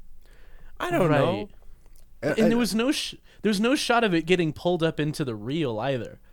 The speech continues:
Speaker 1: Yeah.
Speaker 2: Like, if it was trapped in the reel, you'd think they show that, but they don't.
Speaker 1: Uh, it looked like they were trying to maybe show that, but you couldn't tell.
Speaker 2: <laughs> Yeah.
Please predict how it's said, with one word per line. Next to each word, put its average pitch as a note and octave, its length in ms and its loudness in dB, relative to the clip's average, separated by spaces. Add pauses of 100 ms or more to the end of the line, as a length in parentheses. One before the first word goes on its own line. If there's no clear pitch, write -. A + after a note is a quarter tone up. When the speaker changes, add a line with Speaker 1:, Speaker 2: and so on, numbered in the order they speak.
(380)
Speaker 1:
Yeah. D3+ 440 -2 (440)
Speaker 2:
Like, F3 160 4
if G#3 120 0
it A3+ 40 2
was G#3 140 0
trapped A3+ 400 2
in A3+ 80 0
the F3+ 80 0
reel, F#3+ 340 2
you'd D3+ 180 -2
think D#3 220 -2
they C#3 140 -2
show G3+ 340 -2
that, G2 300 -6
but - 160 -8
they C3 120 0
don't. B2 520 -2 (760)
Speaker 1:
Uh, - 80 -8 (160)
it F3 120 0
looked G#3+ 180 -2
like A4 120 0
they E4+ 80 0
were F3+ 140 0
trying E3 360 0
to - 180 -6 (340)
maybe G#2+ 440 -2
show A3 260 -2
that, A3+ 180 0
but C#3 100 -2
you G#2 160 -6
couldn't - 400 -6
tell. F#3 600 -6
Speaker 2:
<laughs> - 240 -20
Yeah. G#3+ 720 2